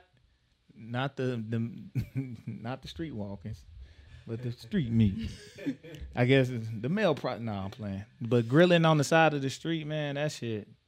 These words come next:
Speaker 1: it do something else. Like, I wish we could really do that here, like, for real, for real.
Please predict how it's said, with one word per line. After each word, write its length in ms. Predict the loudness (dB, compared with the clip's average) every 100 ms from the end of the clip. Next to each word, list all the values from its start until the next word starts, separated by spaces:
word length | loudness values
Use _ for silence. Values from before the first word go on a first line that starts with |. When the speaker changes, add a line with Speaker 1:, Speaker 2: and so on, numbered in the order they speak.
| _ _ _ _ _ _ _
Speaker 1:
it 180 | 2 4
do 140 | 4
something 340 | 2 -2 4 6
else. 280 | 6 2 -8
Like, 200 | -4 4
I 100 | 6
wish 340 | 6 4 2
we 120 | -2 -4
could 240 | -2 -4
really 300 | 0 0 0
do 280 | 0 0 2
that 180 | 0 0
here, 340 | 0 2 0
like, 300 | -4 -6 -6 -10 _ _
for 180 | -10 -4
real, 220 | -2 -2
for 140 | -4
real. 360 | -4 0 0 -2